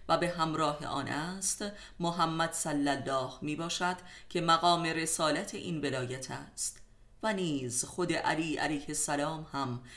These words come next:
خود را نقطه بای بسم الله می‌خواند که بی وجود او نمی‌توان بر شهر محمدی که قرآن است وارد شد.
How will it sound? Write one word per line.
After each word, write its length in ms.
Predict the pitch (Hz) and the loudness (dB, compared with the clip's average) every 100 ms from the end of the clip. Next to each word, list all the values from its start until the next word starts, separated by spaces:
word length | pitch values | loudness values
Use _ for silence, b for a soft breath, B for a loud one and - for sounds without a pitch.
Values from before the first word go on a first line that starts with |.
| B - | B -12
خود 340 | - 214 208 | -4 -2 -2
را 420 | 147 131 123 - B B 175 | 0 0 0 -4 B B 0
نقطه 520 | 180 175 - 170 175 | 0 2 2 4 4
بای 500 | 151 170 208 202 196 | 6 2 2 2 4
بسم 360 | 190 185 - | 4 4 2
الله 420 | 170 160 160 156 143 | 0 2 2 2 -2
می‌خواند 680 | 147 143 139 139 131 127 - B B | -4 -4 -2 -4 -4 -6 -8 B B
که 100 | - | -2
بی 200 | 180 190 | 0 2
وجود 440 | 175 175 175 175 160 | 6 6 6 2 2
او 380 | - 180 165 151 | 0 0 2 0
نمی‌توان 960 | 151 185 214 202 147 135 127 123 120 B B 156 | 0 -2 -4 -6 -4 -2 -2 -2 -6 B B 4
بر 140 | 165 | 4
شهر 420 | - 175 165 165 | 4 2 2 0
محمدی 720 | 160 160 165 156 156 156 151 139 | 0 0 0 0 0 0 -2 -2
که 140 | 156 | -4
قرآن 500 | - 151 - 147 143 | -2 -2 2 0 2
است 420 | 139 123 123 - | 0 -2 -6 -6
وارد 360 | 131 135 120 123 | -4 -4 -4 -4
شد. 400 | - 127 127 | -4 -4 -8